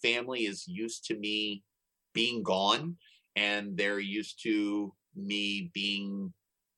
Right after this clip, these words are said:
out there as far as where I wanna go in, in this life. Um, so they, they take it pretty well, and they, they're very supportive.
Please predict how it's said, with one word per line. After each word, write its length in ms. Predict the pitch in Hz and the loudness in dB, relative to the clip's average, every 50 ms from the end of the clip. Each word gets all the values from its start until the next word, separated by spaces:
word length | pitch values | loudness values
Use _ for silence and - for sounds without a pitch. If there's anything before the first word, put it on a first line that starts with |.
| _ _ _ _ _ _ _ - - | _ _ _ _ _ _ _ -4 0
out 260 | 120 151 170 170 - | 0 0 0 2 2
there 260 | 98 85 67 - - _ _ _ _ - | 2 2 2 0 -8 _ _ _ _ 0
as 160 | 95 92 - | 0 0 0
far 280 | - - 113 107 101 101 | 4 6 8 8 8 8
as 240 | 101 98 90 - - | 4 2 0 -4 -10
where 400 | 101 98 92 113 110 113 117 110 | -6 4 8 10 10 10 10 10
I 80 | 107 | 8
wanna 260 | 107 101 104 104 101 101 | 4 4 2 0 0 0
go 540 | 95 101 95 98 98 95 95 95 90 87 _ - | 0 2 2 4 4 2 2 0 -2 -4 _ -6
in, 340 | 92 95 92 92 92 90 85 _ - | -4 -2 -2 0 -2 -2 -4 _ -4
in 160 | 95 95 95 | -2 -2 0
this 240 | 92 92 87 - - | 0 0 0 0 0
life. 440 | 85 76 - - - - - - - _ _ _ _ _ _ _ _ - | 0 -2 -2 -4 -12 -18 -20 -20 -20 _ _ _ _ _ _ _ _ -2
Um, 640 | - 80 80 82 82 82 80 78 78 78 76 76 - _ _ _ _ _ _ _ _ _ _ _ _ _ _ _ _ _ _ _ _ _ _ - | 0 0 2 2 2 0 0 -2 -4 -6 -8 -10 -12 _ _ _ _ _ _ _ _ _ _ _ _ _ _ _ _ _ _ _ _ _ _ -2
so 280 | - - 104 101 98 | 4 6 6 6 6
they, 340 | 95 87 107 104 101 90 87 - | 6 6 6 6 4 2 2 4
they 120 | 131 131 | 4 4
take 220 | 127 - 151 143 - | 4 4 2 4 4
it 120 | 113 - | 2 2
pretty 200 | - - 113 107 | 2 2 2 2
well, 280 | 95 90 82 78 76 78 | 2 2 2 2 0 0
and 100 | 85 90 | 0 0
they, 240 | 95 92 87 85 - | 2 2 0 0 2
they're 140 | - 98 98 | 2 2 4
very 260 | 95 104 98 95 92 | 4 4 4 4 2
supportive. 540 | 90 - - - - - - - - - - | 2 -2 -6 -6 -6 -8 -12 -12 -12 -16 -20